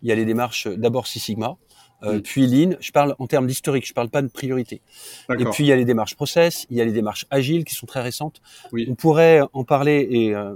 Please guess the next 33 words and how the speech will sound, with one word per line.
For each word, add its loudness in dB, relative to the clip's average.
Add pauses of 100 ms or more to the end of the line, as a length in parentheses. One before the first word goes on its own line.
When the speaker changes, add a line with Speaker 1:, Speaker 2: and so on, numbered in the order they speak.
(160)
Speaker 1:
j'ai -6
un -2
livre, 2
un -6
Lean 2
Agile, 0
qui -10
décrit, -4
euh, -2
l'historique -4
de -6
ces -8
démarches, -4
comment -8
elles -6
se -12
complètent -12
ou -20
pas. -10 (560)
Il 0
y 6
a, 4
sur, -6
ce -10
que -6
je -6
remarque -2
surtout, -8
c'est -8
des -6
querelles -6
de -6
chapelle. -14